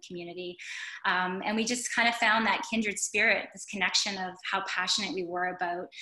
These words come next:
um, fundraising and giving back and connecting others so we could pay it forward for the kindness and that had been shown in our lives and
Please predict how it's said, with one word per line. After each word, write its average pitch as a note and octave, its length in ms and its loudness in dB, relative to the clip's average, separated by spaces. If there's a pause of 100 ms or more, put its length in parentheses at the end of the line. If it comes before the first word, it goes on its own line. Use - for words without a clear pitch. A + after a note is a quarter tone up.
(280)
um, F3+ 320 0
fundraising G3 640 -2 (160)
and F3+ 140 -8
giving F#3 320 -6
back F3+ 340 -2
and F#3 160 -8
connecting F#3+ 540 -4
others F3+ 480 0 (300)
so G3+ 200 -2
we G#3+ 160 0
could G#3+ 140 -4
pay F#3+ 160 0
it - 140 0
forward F#3 600 -2
for F3+ 340 -4 (240)
the G3+ 60 -6
kindness F#3+ 560 0
and F3+ 320 -8 (140)
that F#3 100 2
had F#3+ 160 -2
been F3 100 -4
shown F3+ 220 0
in F3 80 -2
our G#3 180 4
lives - 460 -2
and F3 400 -4